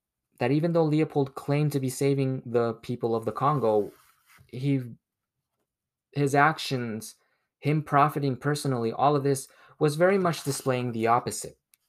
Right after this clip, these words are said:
You know, villagers were being forced to wear numbered collars that would display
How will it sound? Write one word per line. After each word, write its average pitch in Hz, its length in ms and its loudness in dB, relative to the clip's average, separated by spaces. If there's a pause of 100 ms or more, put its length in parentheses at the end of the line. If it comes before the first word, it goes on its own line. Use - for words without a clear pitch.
(1400)
You 117 80 -8
know, 117 60 -4
villagers 165 580 2
were 131 220 0
being 127 460 -2
forced - 840 -2 (1800)
to - 200 -2
wear 127 720 2
numbered 131 540 2
collars 131 720 -2
that 117 160 -2
would 123 160 -2
display 131 800 0